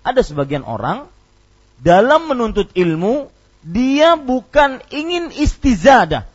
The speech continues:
bukan ingin menambah ilmunya, tetapi ingin ngetes orang yang ngajar.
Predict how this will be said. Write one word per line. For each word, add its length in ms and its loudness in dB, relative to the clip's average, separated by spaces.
bukan 480 0
ingin 480 -6
menambah 880 4
ilmunya, 720 -2
tetapi 560 0
ingin 240 -6
ngetes 640 -2
orang 400 4
yang 160 0
ngajar. 540 2